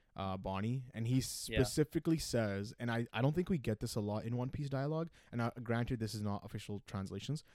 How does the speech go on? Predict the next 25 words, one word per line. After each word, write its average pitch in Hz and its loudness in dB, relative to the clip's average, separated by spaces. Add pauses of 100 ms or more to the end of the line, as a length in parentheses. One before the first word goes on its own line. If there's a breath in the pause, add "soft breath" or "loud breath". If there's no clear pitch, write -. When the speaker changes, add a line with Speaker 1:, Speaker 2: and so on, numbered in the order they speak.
(640 soft breath)
Speaker 1:
but 120 4
he's 117 2
like, 113 4
"I 110 2
will, 120 4
I, 113 0
like, 120 2
I 110 2
refuse 117 6 (460)
to 120 6
let 110 0
a 110 -2
little 104 0
girl 101 0 (440)
be 104 0
murdered." 92 -6 (840)
Speaker 2:
Okay. 110 -10 (580)
Speaker 1:
And 135 4
very 143 12
rarely 135 10
Speaker 2:
I'm 131 -6
Speaker 1:
do 117 2
we, 123 2
Speaker 2:
trying 139 4
to 139 -2